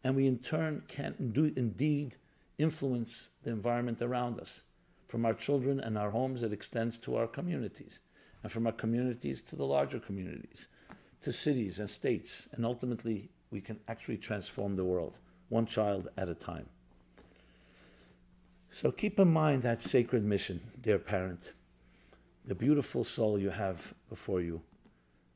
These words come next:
to make sure to do whatever it takes, and also to get out of the way when necessary, so the child can really grow and be the greatest possible child and adult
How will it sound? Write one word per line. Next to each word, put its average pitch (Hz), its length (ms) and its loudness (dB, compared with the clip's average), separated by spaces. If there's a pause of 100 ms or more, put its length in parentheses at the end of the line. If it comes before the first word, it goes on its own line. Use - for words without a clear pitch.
(220)
to 110 100 -6
make 107 180 -2
sure - 220 2
to 117 140 -4
do 107 120 -2
whatever 120 340 6
it 110 120 -2
takes, 98 300 -2
and 123 120 0
also 151 220 0
to 131 140 -4
get 139 180 4
out 131 120 4
of 123 60 0
the 123 80 4
way 127 200 6
when 101 160 2
necessary, - 680 -6 (300)
so - 160 -14
the 95 100 -6
child 104 400 -4
can 92 160 -6
really 92 380 -2 (420)
grow 92 340 0 (480)
and 90 160 -6
be 98 300 0 (420)
the - 80 -20
greatest 98 600 0 (220)
possible 95 520 -6 (120)
child 101 340 -4
and 101 120 -2
adult 85 480 -4